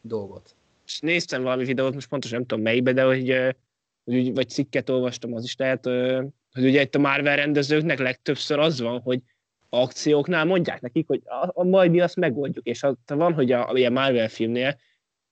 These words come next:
Speaker 2: tehát, hogy a rendezőnek szinte semmi köze nincs ahhoz, ami az akciójelenetek lesznek, hanem
Speaker 1: Ö,
Speaker 2: szinte el-
Speaker 1: kivéve a James Gunn meg a, ö, Russo testvérek, mert ők, ö, olyan szinten benne vannak benne, ö, a,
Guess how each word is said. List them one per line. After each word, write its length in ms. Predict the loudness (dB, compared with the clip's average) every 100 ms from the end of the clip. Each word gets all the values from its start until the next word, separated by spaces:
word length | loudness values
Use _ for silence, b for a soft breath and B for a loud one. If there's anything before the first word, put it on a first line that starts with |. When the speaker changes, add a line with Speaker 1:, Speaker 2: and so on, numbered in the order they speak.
| _ _ _
Speaker 2:
tehát, 160 | -6 0
hogy 100 | 2
a 60 |
rendezőnek 540 | 2 2 2 2 2 0
szinte 260 | -2 -2
semmi 320 | -2 0 0 0
köze 200 | -2 0
nincs 220 | -2 -2
ahhoz, 200 | -4 -2
ami 140 | -2
az 100 | 0
akciójelenetek 540 | -2 -4 -8 -6 -6 -6
lesznek, 280 | -6 -6
hanem 140 | -6 0
Speaker 1:
Ö, 100 | 2
Speaker 2:
szinte 180 | 4 4
el- 180 | 4 6
Speaker 1:
kivéve 280 | 6 6 4
a 80 | 4
James 400 | 2 0 -2 -2
Gunn 220 | -2 -2
meg 180 | -4 0
a, 420 | 2 0 -2 -8 -10
ö, 480 | -6 -4 -2 0 0
Russo 360 | -2 -4 -4
testvérek, 640 | -2 -4 -4 -4 -2 -2 -4
mert 280 | -6 -4
ők, 300 | -2 -2 0
ö, 540 | 0 2 2 2 2 0 -4 -6
olyan 240 | -2 -2
szinten 560 | -2 -4 -4 0 0 2
benne 280 | 0 0 0
vannak 440 | 0 0 0 0
benne, 560 | -2 -2 -2 -2 -2 -2
ö, 380 | 0 2 2 2
a, 360 | 2 2 0